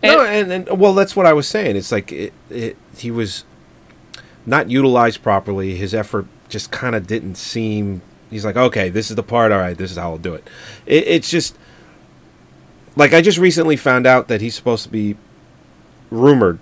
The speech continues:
Speaker 1: to be playing Lex Luthor in the new Superman film, and I just hope he doesn't. I hope he just doesn't play Walter White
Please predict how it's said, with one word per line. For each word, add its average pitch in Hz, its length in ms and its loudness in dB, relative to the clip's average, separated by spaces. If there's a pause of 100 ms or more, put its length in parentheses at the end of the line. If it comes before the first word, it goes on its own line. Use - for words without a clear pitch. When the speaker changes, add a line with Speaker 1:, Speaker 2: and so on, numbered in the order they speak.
Speaker 1:
to 92 80 -12
be 98 100 -6
playing 104 320 -4
Lex 101 300 -4
Luthor 98 480 -4 (580)
in 92 200 -4
the 90 60 -6
new 87 120 -8
Superman 87 420 -8
film, 73 260 -10 (1700)
and 95 480 -2 (1300)
I 113 100 2
just 127 200 -6
hope 147 260 0
he 135 100 0
doesn't. 117 480 0 (600)
I 104 100 -6
hope 165 220 4
he 160 80 4
just 127 260 2
doesn't 110 380 0 (360)
play 110 460 0
Walter 98 420 -2
White 95 400 2